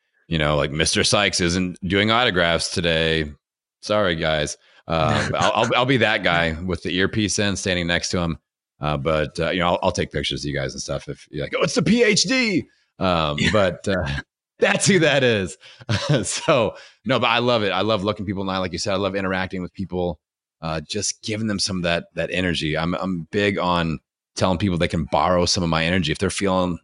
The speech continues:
Speaker 1: a little bit down, like, they're, they're not motivated, I'm like, "Just plug into this, like, plug into the P H D for a minute and, and just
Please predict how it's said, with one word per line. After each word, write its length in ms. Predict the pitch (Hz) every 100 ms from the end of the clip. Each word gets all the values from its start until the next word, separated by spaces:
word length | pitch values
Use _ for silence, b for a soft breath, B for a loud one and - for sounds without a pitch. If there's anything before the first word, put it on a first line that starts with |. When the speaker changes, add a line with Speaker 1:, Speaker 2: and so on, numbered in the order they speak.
| _
Speaker 1:
a 40 | 92
little 140 | 92
bit 160 | 87 85
down, 380 | 87 90 90 85
like, 160 | 78
they're, 220 | - 78 -
they're 100 | 82
not 200 | 87 82
motivated, 420 | 87 85 82 90
I'm 80 | 80
like, 140 | 76
"Just 180 | - -
plug 240 | - 95 107
into 220 | 110 71
this, 380 | 78 90 - 73
like, 140 | 71 -
plug 200 | 87 104
into 120 | 107
the 100 | 80
P 180 | - 92
H 140 | 90
D 120 | -
for 140 | 87 82
a 40 |
minute 240 | 82 85 71
and, 80 |
and 200 | 67 71
just 220 | - 71